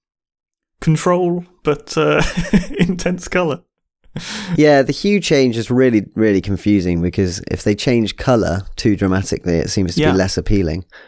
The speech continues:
Speaker 2: But, hmm, I don't know.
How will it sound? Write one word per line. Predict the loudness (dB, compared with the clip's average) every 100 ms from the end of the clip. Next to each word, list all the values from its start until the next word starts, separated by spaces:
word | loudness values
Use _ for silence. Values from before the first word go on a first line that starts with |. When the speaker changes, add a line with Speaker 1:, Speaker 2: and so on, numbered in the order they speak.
| -6
Speaker 2:
But, | 0 0 0 -6 _ -20 -20 -20 _ _ -4
hmm, | 2 2 2 0 -6 -10 -8
I | -4
don't | 0
know. | 2 0